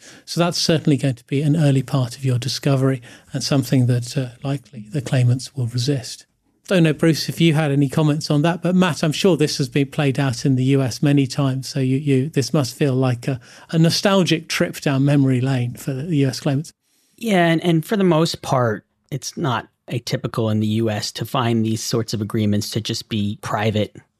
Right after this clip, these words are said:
Speaker 2: contracts, which are often encouraged, um, in the U S. Uh, and then, you know, where the funders are just making a financial investment in litigation and they, they do have a potential for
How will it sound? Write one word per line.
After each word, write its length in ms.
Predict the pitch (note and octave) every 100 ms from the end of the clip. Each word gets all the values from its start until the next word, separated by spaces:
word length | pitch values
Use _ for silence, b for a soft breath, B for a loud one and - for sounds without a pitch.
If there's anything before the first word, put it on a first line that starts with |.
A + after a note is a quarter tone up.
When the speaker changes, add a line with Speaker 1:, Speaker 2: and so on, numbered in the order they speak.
| _ _
Speaker 2:
contracts, 840 | - A2 G#2+ - A#2+ D#3 - - _
which 300 | G2 G2 -
are 260 | A2 G2+ B2 _
often 280 | G2+ G2+ G2+
encouraged, 640 | G2+ - A#2 C#3 F3 - -
um, 360 | A#2+ A2+ A2+ -
in 160 | A2+ G#2+
the 80 |
U 180 | G#2 G2+
S. 280 | C#3 F3 - b b b b
Uh, 60 | B2
and 240 | A#2+ C3
then, 260 | C3 B2+ A#2+
you 80 | D3+
know, 140 | G#2
where 240 | G#2 A#2
the 80 | G#2+
funders 440 | A2 A2+ A2 G#2 A2
are 60 |
just 220 | G2 G#2+
making 280 | G#2 G2+ G#2
a 40 | G2
financial 480 | G2+ G2 G2+ -
investment 420 | F#2+ F#2+ - F2+ F2
in 100 | F2
litigation 540 | F#2+ - F#3 E3 D#3
and 160 | B2 A2
they, 180 | G#2 _
they 120 | A#2
do 240 | G#2 A#2+ G#2+
have 120 | G2+
a 60 | G2
potential 500 | - - G#2 - F#2+
for 440 | - G2 G2 G2+